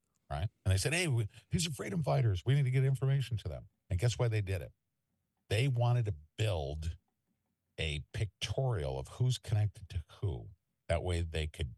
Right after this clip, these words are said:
cut them off and kill them without turning off the internet. And the U S State Department was in charge of fueling,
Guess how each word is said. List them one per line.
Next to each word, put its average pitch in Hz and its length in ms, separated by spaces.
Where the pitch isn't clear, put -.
cut 139 220
them 127 160
off 120 260
and 95 160
kill 156 260
them 82 360
without 87 320
turning 92 240
off 85 180
the 78 120
internet. 67 320
And 92 140
the 85 60
U 113 240
S 117 280
State 113 320
Department 85 560
was 82 200
in 80 100
charge 104 460
of 80 100
fueling, 135 520